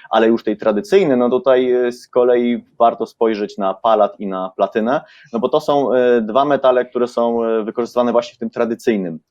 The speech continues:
przemyśle motoryzacyjnym. E, i jeden i drugi metal wykorzystywany jest, e,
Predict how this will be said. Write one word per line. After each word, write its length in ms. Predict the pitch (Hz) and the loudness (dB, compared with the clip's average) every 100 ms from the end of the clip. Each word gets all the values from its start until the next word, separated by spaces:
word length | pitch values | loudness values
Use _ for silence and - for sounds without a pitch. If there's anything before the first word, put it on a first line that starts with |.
| _ | _
przemyśle 380 | - 101 95 98 | -6 -4 -2 -4
motoryzacyjnym. 760 | 92 90 92 87 95 110 160 - - - - | -4 -4 -6 -4 -4 -2 -2 -4 -18 -20 -2
E, 480 | 104 117 117 117 117 | 2 4 4 6 4
i 180 | 127 139 | 2 2
jeden 300 | 151 147 139 | 2 2 0
i 60 | |
drugi 280 | 131 135 131 | 0 0 0
metal 400 | 131 131 123 117 | 0 2 2 2
wykorzystywany 680 | 110 117 113 113 120 120 117 | -2 -6 -8 -4 -2 -2 -2
jest, 360 | 113 110 _ | -2 -4 _
e, 280 | 110 107 104 | -2 0 -2